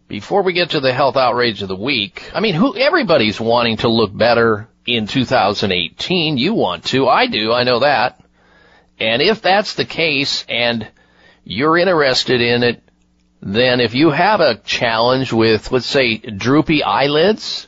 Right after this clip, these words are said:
or you have uh, a very common problem that people suffer from, and they don't believe anything that can be done about it.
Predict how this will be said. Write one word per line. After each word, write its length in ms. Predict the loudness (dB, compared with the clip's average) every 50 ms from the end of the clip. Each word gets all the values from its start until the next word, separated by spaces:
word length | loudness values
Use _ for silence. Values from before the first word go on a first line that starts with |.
| _ _
or 300 | -4 0 2 2 2 2
you 260 | 2 2 2 0 0 0
have 680 | 0 0 2 4 4 4 4 4 2 -2 -8 -14 -20 _ _ _ _ -16
uh, 40 | -12
a 640 | -10 -8 -8 -8 -8 -10 -12 -12 -12 -8 -6 -6 -2
very 240 | 0 0 0 0
common 420 | 0 -2 -2 0 0 0 -2 -4 -6
problem 360 | -2 0 2 2 2 2 0
that 140 | -2 -2 -2
people 260 | -4 -4 -2 -2 -4
suffer 320 | -2 -2 -2 -2 0 -2
from, 240 | -2 0 0 0 0
and 80 | 2 0
they 80 | 2
don't 200 | 2 0 0 0
believe 200 | -2 -2 0 0
anything 340 | 2 2 2 2 0 0 0
that 120 | -2 -4 -4
can 160 | -4 -4 -4
be 120 | -4 -6
done 260 | -2 -2 0 0 0
about 280 | 0 0 0 0 0 0
it. 140 | -2 -2